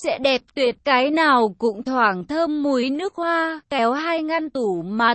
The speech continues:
tôi thấy chị mở lúc thay quần áo, đầy quần áo lót sắp gọn gàng, chiếc nào cũng xinh và gợi cảm. Toàn là hàng hiệu bằng lụa, gen đủ cả.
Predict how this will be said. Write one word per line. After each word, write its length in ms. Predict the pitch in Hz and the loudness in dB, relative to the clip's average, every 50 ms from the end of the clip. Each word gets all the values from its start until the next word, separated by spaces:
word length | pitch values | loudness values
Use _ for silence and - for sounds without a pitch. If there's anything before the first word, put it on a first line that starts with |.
| - _ | 0 _
tôi 200 | - - 320 311 | 0 0 0 0
thấy 320 | - 294 277 254 233 240 214 | -4 -2 0 0 0 0 -2
chị 180 | - 330 285 - | -4 -6 -6 -4
mở 420 | 226 254 269 285 269 254 240 214 | -2 0 2 2 2 2 0 -2
lúc 280 | 202 226 254 311 370 381 _ - | -4 -4 -4 -4 -4 -6 _ -4
thay 240 | 320 311 302 294 240 | -2 -2 -2 -4 -2
quần 240 | - 254 247 226 214 | 0 0 0 2 0
áo, 480 | 208 151 220 226 214 208 208 226 262 294 - | -2 -2 0 0 2 2 0 -2 -2 -4 -4
đầy 280 | - 240 262 254 240 233 - | -2 0 2 2 0 0 0
quần 240 | - 269 262 240 226 | 2 2 2 2 0
áo 340 | 220 190 233 233 226 240 277 | 0 2 2 4 4 2 0
lót 260 | 294 294 320 370 370 - - | 0 0 -2 -2 -4 -4 -2
sắp 140 | - 359 359 - | 0 0 0 -2
gọn 380 | 254 285 330 330 - - 226 | -2 0 0 0 0 0 -2
gàng, 500 | 233 262 269 269 262 254 240 233 226 214 190 - | -2 -2 0 0 0 0 0 -2 -4 -6 -8 -6
chiếc 280 | - 320 349 370 - | -4 -4 -4 -4 -4
nào 460 | 277 262 269 247 226 208 202 185 170 - | -4 0 2 4 4 4 4 2 0 -4
cũng 160 | - 226 220 247 262 - | -4 -4 -4 -4 -8 -6
xinh 480 | - 311 311 285 285 285 277 233 226 220 | -6 -4 -4 -4 -4 -6 -6 -10 -6 -2
và 180 | 262 254 240 | 0 0 0
gợi 280 | 233 220 359 339 254 180 - - | 0 0 0 0 0 0 -2 -2
cảm. 380 | 285 262 233 196 175 156 135 - _ _ _ _ _ _ _ - | 0 2 0 0 -2 -6 -12 -16 _ _ _ _ _ _ _ 2
Toàn 280 | 330 311 311 294 277 277 | 4 4 4 4 2 2
là 220 | 277 277 262 254 | 2 2 0 0
hàng 320 | 233 226 247 262 262 262 | 0 -2 -2 -2 0 0
hiệu 380 | 254 320 349 349 311 277 226 - - | 0 0 0 2 2 2 2 0 -2
bằng 280 | 233 269 269 254 240 | -2 -2 0 0 0
lụa, 360 | 240 247 247 247 240 233 220 - - - 240 247 | 2 4 4 6 6 4 2 0 -6 -10 -8 0
gen 360 | 311 330 330 330 320 320 277 | 2 2 4 2 2 -2 -2
đủ 180 | 339 311 254 202 - | 0 0 0 0 0
cả. 460 | - 311 285 240 190 165 156 147 139 | 0 0 2 2 2 2 0 -4 -8